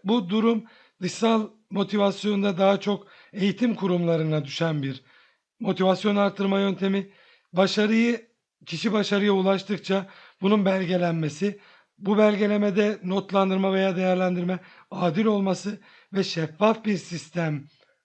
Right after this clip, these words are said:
yürü-, yönetilmesi ve yürütülmesi kişinin hakkının yenildiği, farklı insanlara farklı muamelelerin yapıldığı algısından kurtularak dışsal motivasyonun artmasını sağlar.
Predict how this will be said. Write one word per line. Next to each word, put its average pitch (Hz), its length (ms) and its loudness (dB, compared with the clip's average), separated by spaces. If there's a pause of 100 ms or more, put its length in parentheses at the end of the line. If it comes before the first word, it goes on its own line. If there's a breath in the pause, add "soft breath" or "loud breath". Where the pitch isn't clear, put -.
(260)
yürü-, 196 420 0
yönetilmesi 190 760 0
ve 185 40 4
yürütülmesi 175 760 0 (300 loud breath)
kişinin 208 580 -2 (200 soft breath)
hakkının 220 460 0
yenildiği, 190 760 -2 (220 soft breath)
farklı 202 340 0
insanlara 196 480 -2
farklı 190 280 -2
muamelelerin 190 560 0
yapıldığı 180 580 -2 (320 loud breath)
algısından 175 680 -4
kurtularak 180 760 -4 (400 soft breath)
dışsal 240 360 0
motivasyonun 180 640 -2
artmasını 175 520 -2
sağlar. 135 400 -8